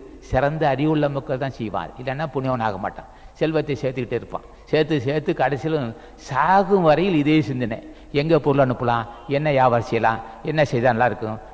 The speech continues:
எப்படி நம்ம இப்ப இது, இப்படியே பேசியிருப்பான். கடைசி வரலும் அவனுடைய செயல்ல செ-, முன்னு முடிவே இருக்காது.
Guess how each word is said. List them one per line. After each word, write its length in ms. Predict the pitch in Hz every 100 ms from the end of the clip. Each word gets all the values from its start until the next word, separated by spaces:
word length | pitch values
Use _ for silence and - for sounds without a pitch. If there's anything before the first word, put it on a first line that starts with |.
| -
எப்படி 240 | 143 160
நம்ம 160 | 143 127
இப்ப 240 | 117 120
இது, 300 | 117 120 107
இப்படியே 380 | 151 127 147 156 180
பேசியிருப்பான். 500 | 185 160 156 147 185
கடைசி 420 | - 127 151 151 151
வரலும் 380 | 135 165 160 107 104 - -
அவனுடைய 300 | - 127 120 -
செயல்ல 320 | 147 151 143 117 113 - - - - -
செ-, 160 | 131 120
முன்னு 280 | 127 143 131
முடிவே 340 | 131 139 151
இருக்காது. 360 | 131 101 98